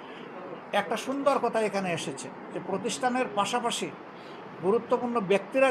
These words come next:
যাতে ক্ষতিগ্রস্ত না হন, তাইলে ব্যক্তিদের দিকেও খেয়াল রাখা উচিত। আমি বলেছি যে already আমরা বলেছি প্রয়োজনে তাদের ঘর বাড়িতে রাত কাটাবা তোমরা,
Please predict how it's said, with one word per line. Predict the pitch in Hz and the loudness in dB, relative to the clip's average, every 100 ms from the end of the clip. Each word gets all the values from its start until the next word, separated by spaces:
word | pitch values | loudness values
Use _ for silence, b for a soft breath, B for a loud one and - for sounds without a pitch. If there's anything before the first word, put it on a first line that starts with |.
| 233 | 4
যাতে | 226 208 | 0 -2
ক্ষতিগ্রস্ত | 190 180 196 196 202 175 | -2 0 0 0 -2 2
না | 151 143 | 4 2
হন, | 135 - - - - - - - - | -2 -8 -14 -14 -14 -14 -12 -12 -8
তাইলে | 196 196 180 | -2 0 4
ব্যক্তিদের | 190 190 233 254 247 | 2 2 2 2 4
দিকেও | 226 247 - | 4 4 6
খেয়াল | 190 190 | 4 6
রাখা | 190 175 | 2 2
উচিত। | 139 139 - - B B B - - - | -2 -8 -10 -12 B B B -14 -12 -2
আমি | 190 214 196 | 0 4 6
বলেছি | 233 240 226 | 6 6 4
যে | 220 | 6
already | 214 226 226 214 | 6 6 6 6
আমরা | 220 196 | 6 6
বলেছি | 202 208 214 | 4 4 2
প্রয়োজনে | 208 208 208 208 208 | 2 2 2 2 4
তাদের | 202 190 165 | 4 2 6
ঘর | 202 208 | 8 8
বাড়িতে | 202 202 208 180 | 6 6 6 8
রাত | 185 185 | 8 6
কাটাবা | 196 185 165 151 | 2 2 2 2
তোমরা, | 127 117 | -2 -10